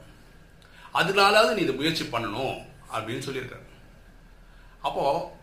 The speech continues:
அவங்க அப்பா என்ன சொல்லி கொடுத்துட்டாரு, செகண்ட் ஸ்டாண்டர்ட்ல படிக்கிற சயின்ஸை விட தேர்ட் ஸ்டாண்டர்ட் கொஞ்சம் தான் ஜாஸ்தியா இருக்கும், தேர்ட்ல படிக்கிறத விட ஃபோர்த் கொஞ்சம் ஜாஸ்தியா இருக்கும் எல்லா சப்ஜெக்ட்லயும்.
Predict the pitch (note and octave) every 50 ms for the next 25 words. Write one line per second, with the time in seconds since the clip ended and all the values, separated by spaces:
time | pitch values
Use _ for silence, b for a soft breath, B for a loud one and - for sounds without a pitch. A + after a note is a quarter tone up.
0 | - - D3+ D#3+ F#3 G3 F#3 F#3 G3 F#3 F#3 F3 - E3 D#3+ D#3 - - D3 D#3
1 | G3 G3+ - - F#3 F#3 A3 A#3 A3 - - F#3 E3+ D#3+ D3+ C#3 C3+ C#3 C#3+ D3
2 | D3+ C#3+ C3+ C3+ - C3 C3+ C#3+ C#3 B2+ - B2+ A#2 A2+ A#2+ F#3+ G#3+ - - -
3 | G#3+ A3 G#3+ A3+ G#3 G3+ G3+ A3 A#3 A#3+ A#3+ A#3 A3+ G#3 F3 D3+ C3+ - - A#2+
4 | G#2+ G#2 G#2 G#2 G#2 F#2+ - - - - - B B B B B - - F#3 A3
5 | A3+ A3 F3+ E3 D#3+ D#3 D3+ D#3 E3+ F#3+ F#3 - G3 A3 G#3 - C3+ B2+ C3+ B2+
6 | A#2 A#2 A#2 A#2 - - A2 G#2 - - A2 A2 - - - - C#3 D#3 F3 F3
7 | F3 D#3+ - D#3+ D3+ D3 C3 G#2 - -